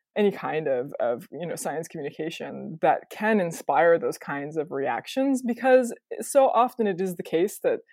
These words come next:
that the things that we take for granted and the things that are around us, like, for example, I had to,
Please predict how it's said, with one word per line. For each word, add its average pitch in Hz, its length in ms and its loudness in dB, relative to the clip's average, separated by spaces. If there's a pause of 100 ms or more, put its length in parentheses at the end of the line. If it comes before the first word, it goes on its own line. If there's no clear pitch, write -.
(140)
that 202 120 0
the 180 80 -6
things 185 280 -4
that 175 80 -2
we 156 100 -4
take 156 260 -6
for 175 120 -4
granted 160 520 -2
and 196 120 0
the 147 60 -6
things 151 240 -8
that 156 100 -4
are 143 220 -2
around 143 300 -6
us, 190 320 -4 (340)
like, 185 220 -4
for 185 180 0
example, 156 320 -2
I 139 60 6
had 147 180 -2
to, 147 220 -4